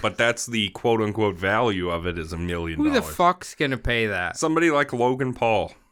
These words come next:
Speaker 2: True. Do you think if you had something that valuable, the only people who are gonna buy it are celebrities or, like,
Speaker 1: Yeah,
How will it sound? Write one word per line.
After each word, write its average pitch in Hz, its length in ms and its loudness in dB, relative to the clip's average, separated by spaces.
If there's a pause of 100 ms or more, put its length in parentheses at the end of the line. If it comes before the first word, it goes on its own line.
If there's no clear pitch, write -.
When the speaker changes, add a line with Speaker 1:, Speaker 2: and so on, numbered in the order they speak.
(340)
Speaker 2:
True. 113 460 -2 (460)
Do 156 100 0
you 220 80 4
think 269 220 2
if 226 80 -4
you 220 120 4
had 185 100 4
something 185 220 2
that 151 180 6
valuable, 147 420 4
the 139 80 2
only 139 200 2
people 135 240 -2
who 135 60 2
are 120 100 2
gonna 127 340 0
buy 156 220 4
it 156 80 0
are 151 100 -2
celebrities 147 640 -2
or, 117 100 -2
like, 104 140 0
Speaker 1:
Yeah, 131 200 4